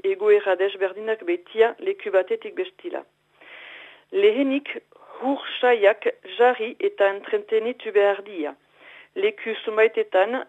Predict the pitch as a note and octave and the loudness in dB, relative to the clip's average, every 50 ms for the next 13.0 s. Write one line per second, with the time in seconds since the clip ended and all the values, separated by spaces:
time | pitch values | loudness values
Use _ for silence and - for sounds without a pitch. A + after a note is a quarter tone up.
0 | - - - G#3+ A3 A3+ A3+ A3+ A3+ A3+ - G#3 G#3 - _ - A3 G#3 G#3 G#3 | -14 -14 -8 -6 -6 -2 -2 -4 -4 -6 -10 -20 -20 -20 _ 0 0 0 0 0
1 | - G#3+ G3 G3+ G3 F#3+ F#3 - G3 F#3+ G3 G#3+ G#3+ - - B3 - C4+ B3 A3+ | -2 -2 -2 0 0 -2 -2 -2 -4 -4 -4 -4 -4 -4 -8 -8 -6 -4 -4 -4
2 | A3 G#3 G#3 - - A3 G#3 G#3 G3+ G3 F#3+ F#3+ F#3+ F#3+ F3+ - F#3+ - - - | -6 -8 -10 -6 -4 -4 -2 -2 -4 -6 -6 -8 -10 -12 -12 -12 -14 -14 -8 -4
3 | E3+ E3 F3 G#3 B3 B3+ - - - - - - _ _ - G#3 G#3 G#3 G#3 G#3 | -2 -2 -2 -4 -6 -8 -12 -16 -20 -20 -20 -20 _ _ 0 2 4 4 4 4
4 | A#3 A#3+ A3+ G3+ - - G3 G3 G3+ G#3 - - C4 C4 - - A3+ G3+ - - | 2 2 2 4 4 2 0 -2 -4 -8 -10 -12 -14 -14 -6 -2 -2 -2 0 0
5 | G3 G3+ G3 - - E3+ F3 F3 F#3+ G#3 A3 - - _ - G3 F#3+ G3+ - - | 0 -2 -2 -6 -2 0 0 0 0 -2 -6 -8 -10 _ -20 -18 -18 -18 -18 -10
6 | - A#3 B3+ B3+ - - F#3 F#3+ - - - G3+ G#3 G#3 G#3 A#3+ B3 A#3+ A3 G3 | -6 -4 -4 -4 0 2 2 2 2 0 -6 -12 -12 -10 -8 -8 -6 -2 -2 -2
7 | F#3+ F#3 F#3 F#3 A#3+ A#3+ A3+ G#3 F#3+ F3+ - - - A3+ A3 - - G3+ F#3+ F#3+ | -2 -2 0 2 2 2 2 0 -4 -6 -6 -6 -6 -8 -6 -6 -6 -6 -4 -6
8 | G3+ G3 - F#3+ F3 - - G#3+ A3+ - - - - - - - - _ _ - | -10 -6 -4 -4 -4 0 0 -2 -2 -2 -6 -18 -20 -20 -20 -20 -20 _ _ -20
9 | F#3+ F3+ A#3 A#3+ A#3+ A#3 A3 G3 F#3 F#3 F3+ F3 G3 G3 F#3+ F#3 F3 G3 G#3 G#3 | -2 2 2 2 4 2 0 -4 -4 -4 -2 0 0 0 0 2 2 2 2 2
10 | G#3+ G3 F#3+ F3 F3 F#3 G3+ A3+ - - - G#3 G#3 - - G3+ G3+ G3 F#3+ G#3 | 0 0 0 0 2 2 2 2 0 -2 -4 -6 -6 -4 0 0 0 0 0 0
11 | G#3+ G#3 G3+ - G3+ F#3+ F#3 F#3 F#3 - - A#3+ A#3 G#3 G3 - - G3 F3 F#3 | -2 -2 -2 -4 -6 -6 -6 -6 -8 -8 -8 -6 -6 -6 -8 -8 -8 -8 -8 -8
12 | F#3 G#3 A#3+ B3 - G3+ G3 F3+ G#3 G#3+ G#3 - - - F#3 D#3+ D3 C#3+ C#3+ | -4 -2 -2 -2 -2 -4 -8 -10 -10 -10 -10 -14 -8 -6 -6 -6 -6 -8 -12